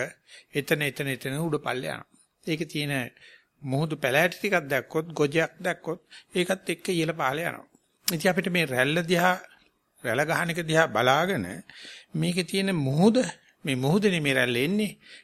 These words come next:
එන්නෙත් රැල්ල, මුහුදේ ආය නැති වෙන්නෙත් රැල්ලට. ඒ වගේ මේක දිහා බැලුවොත්, රැල්ල දිහා බැලුවොත් මුහුද පේන්නේ නැහැ කියලා එකක් නැහැ.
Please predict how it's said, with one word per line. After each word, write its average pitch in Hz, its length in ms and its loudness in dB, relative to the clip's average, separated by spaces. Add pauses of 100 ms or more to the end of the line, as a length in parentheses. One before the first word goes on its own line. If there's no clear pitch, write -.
එන්නෙත් 143 440 -2
රැල්ල, 113 300 0 (260)
මුහුදේ 147 400 0
ආය 180 180 4
නැති 151 260 -2
වෙන්නෙත් 170 280 -2
රැල්ලට. 101 320 -8 (640)
ඒ 165 160 2
වගේ 190 180 2
මේක 180 220 2
දිහා 170 240 2
බැලුවොත්, 160 380 0
රැල්ල 135 320 0
දිහා 147 280 0
බැලුවොත් 180 380 0
මුහුද 165 280 0
පේන්නේ 180 380 2
නැහැ 151 240 4
කියලා 220 280 0
එකක් - 180 -6
නැහැ. - 340 -10